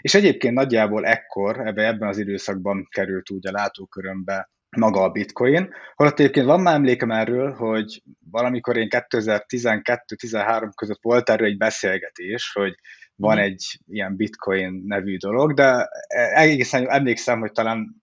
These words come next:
Speaker 1: utána is olvastam, de akkor ez annyira nem fogott meg. És akkor kétezer-tizenhét nyara volt az, ugye hát a,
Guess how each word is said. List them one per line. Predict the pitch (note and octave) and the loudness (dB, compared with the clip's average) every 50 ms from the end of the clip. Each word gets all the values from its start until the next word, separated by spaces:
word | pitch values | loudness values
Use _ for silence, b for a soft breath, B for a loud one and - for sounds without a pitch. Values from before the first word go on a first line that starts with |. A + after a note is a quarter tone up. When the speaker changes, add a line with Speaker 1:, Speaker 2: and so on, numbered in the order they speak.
| _ | _
Speaker 1:
utána | _ C#3+ B2 - A#2 G#2 G2 | _ -8 -4 -2 -2 -2 -4
is | F2+ - - | -6 -10 -10
olvastam, | A#2+ C3 D#3 E3 D#3 - D3 C3+ | -8 -6 -6 -6 -6 -6 -6 -4
de | B2+ B2+ | -2 -2
akkor | B2 A#2 - B2 A2+ | -4 -4 -4 -6 -4
ez | A2+ | -4
annyira | A2+ A2+ A2+ A2 G#2 G#2 | -4 -4 -4 -4 -4 -4
nem | F#2+ G2+ G2+ G2 G2 F#2+ - B B B B B B B B | -4 -4 -4 -6 -6 -8 -10 B B B B B B B B
fogott | _ - A2 G2+ G2 - - | _ -6 -4 -4 -6 -6 -6
meg. | G#2 B2+ E3+ G3+ G3+ - B B B | -4 -2 -2 -2 -4 -8 B B B
És | _ - | _ -4
akkor | C3+ A#2+ D#3 D#3 | 0 2 2 2
kétezer-tizenhét | D#3 - C3+ A#2+ A2+ A2+ - B2+ A2+ A2 G#2+ G#2+ G#2 G2+ G2+ F#2+ - - - - - - A2+ A2 G#2 G2 F#2 - - - - | 4 2 2 2 2 0 0 -2 0 0 0 0 -2 -4 -6 -8 -12 -16 -18 -16 -8 -4 -2 -2 0 -2 -4 -8 -12 -18 -16
nyara | - G#2+ G#2 G#2 G#2 G2+ F#2+ | -12 -6 -4 -2 -2 -2 -2
volt | F2+ F#2+ F#2+ F#2 F2 - - | -4 -6 -8 -8 -8 -8 -6
az, | G2+ A#2 C3 B2+ | -4 -2 -2 -2
ugye | A#2+ G#2+ G#2 G2+ | -4 -4 -2 0
hát | G2 G2 F#2+ - | 0 -2 -2 -2
a, | G2 F#2+ F#2 F2+ | -4 -4 -4 -4